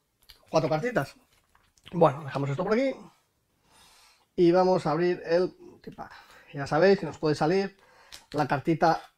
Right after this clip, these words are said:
X X L, la cartita gigante, que de momento tengo la de Lukaku.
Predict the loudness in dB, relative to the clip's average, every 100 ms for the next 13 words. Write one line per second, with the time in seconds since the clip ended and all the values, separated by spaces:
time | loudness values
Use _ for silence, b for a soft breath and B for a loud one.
0 | _ 0 2 2 2 2 2 2 2 0
1 | -2 -6 -8 -6 -4 -2 -2 -4 -6 _
2 | _ _ _ _ _ _ -8 -4 -2 -2
3 | 0 2 2 4 4 2 2 2 2 0
4 | -10